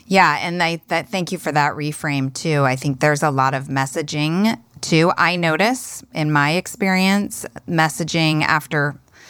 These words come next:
you know, twenty-five years, fifteen, seventeen-year-old. I mean, if I'm real honest with myself, I've trained them pretty well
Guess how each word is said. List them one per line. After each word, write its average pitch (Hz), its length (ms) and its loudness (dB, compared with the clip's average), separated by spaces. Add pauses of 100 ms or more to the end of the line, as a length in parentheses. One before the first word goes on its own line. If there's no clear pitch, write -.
(280)
you 277 100 0
know, 180 180 4
twenty-five 175 500 -2
years, 226 560 0 (180)
fifteen, 151 500 -6
seventeen-year-old. 196 760 0
I - 60 -10
mean, 165 160 -2
if - 100 -4
I'm 165 160 0
real 185 180 2
honest 175 380 0
with 165 140 -6
myself, 151 400 -2
I've - 140 -6
trained 160 380 0
them 139 380 0 (280)
pretty 170 320 2
well 143 420 2